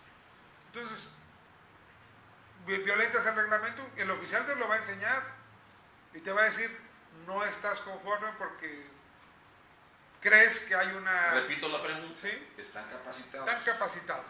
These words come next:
Speaker 1: A ver,
Speaker 2: ¿Se saben el reglamento?
Speaker 1: nosotros regularmente estamos dando capacitación, se invierte mucho dinero en eso. Cualquier oficial que llega a querer solicitar trabajo tiene que pasar por un periodo de capacitación.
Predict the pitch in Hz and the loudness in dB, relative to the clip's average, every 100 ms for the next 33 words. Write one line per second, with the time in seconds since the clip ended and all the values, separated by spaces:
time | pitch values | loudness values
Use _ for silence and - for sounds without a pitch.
0 | - 147 - 90 90 - 143 139 143 143 | -8 -6 -6 -2 0 0 -2 -4 -4 -4
1 | 156 175 180 180 214 220 220 180 - 175 | -6 -2 -2 0 0 0 -4 -8 -8 -10
2 | 160 165 170 185 185 185 190 190 196 185 | -10 -8 -4 -2 -2 0 0 -2 -8 -8
3 | - 170 170 165 160 160 160 165 160 165 | -8 -10 -8 -10 -10 -10 -10 -10 -8 -10
4 | 160 151 160 165 180 180 - 160 151 170 | -14 -12 -12 -10 -12 -12 -16 -18 -10 -6
5 | 196 190 180 170 202 208 190 180 165 175 | -6 -6 -10 -8 -8 -8 -10 -10 -8 -6
6 | 180 180 175 190 190 170 - - - - | -6 -6 -8 -10 -10 -16 -18 -20 -20 -20
7 | - - - 196 196 185 - 208 214 220 | -20 -20 -16 0 2 2 0 2 4 4
8 | - - 165 165 160 190 196 202 196 - | 0 -8 -8 -10 -12 -2 0 0 -6 -10
9 | 156 165 190 190 190 - - - 156 165 | -8 -2 0 2 0 -4 -16 -14 -10 -6
10 | 165 180 190 190 - - - - 147 - | -4 -2 -4 -6 -16 -20 -20 -18 -16 -8
11 | 190 185 175 190 196 185 190 190 - 156 | -6 -6 -4 -4 -4 -4 -4 -4 -4 0
12 | 202 208 180 208 208 196 196 208 202 185 | 2 2 0 -6 -4 -4 -4 -6 -6 -6
13 | 175 170 165 233 | -8 -10 -10 -8